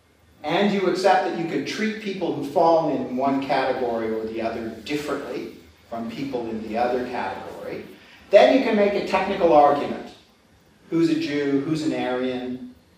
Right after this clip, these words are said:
who, who owns the shop, who doesn't own the shop. But that's simply accepting the normative validity of the Nazi legal regime.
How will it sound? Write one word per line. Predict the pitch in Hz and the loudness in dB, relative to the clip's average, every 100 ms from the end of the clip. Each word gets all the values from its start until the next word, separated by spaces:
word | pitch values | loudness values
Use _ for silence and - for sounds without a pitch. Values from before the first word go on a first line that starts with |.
| - | 0
who, | 175 185 - | 0 2 0
who | 170 180 | 0 4
owns | 165 147 135 | 4 2 0
the | 127 | -4
shop, | 127 127 123 120 - | -4 -2 -2 -2 -6
who | 151 | -4
doesn't | 139 131 123 110 | 0 0 -2 -6
own | 104 - | -8 -10
the | - | -16
shop. | - - - - _ _ _ _ _ - _ _ - _ - - - - | -16 -16 -18 -20 _ _ _ _ _ -20 _ _ -20 _ -20 -20 -4 2
But | 175 | 4
that's | 214 220 - | 6 4 2
simply | - 240 226 208 | 0 -2 2 2
accepting | 190 196 202 180 - 170 160 156 156 - - _ | 2 2 2 2 0 -4 -6 -6 -6 -8 -18 _
the | - 147 147 | -2 -2 0
normative | 147 160 170 156 151 135 | 2 2 2 0 0 0
validity | 143 131 143 139 135 120 117 | -2 -2 0 2 0 -2 -4
of | 117 120 127 | -4 -6 -6
the | |
Nazi | 127 123 123 - 127 | -6 -4 -6 -8 -6
legal | 127 127 143 139 | -6 -4 -4 -4
regime. | 147 156 208 220 - | -4 -4 -4 -6 -10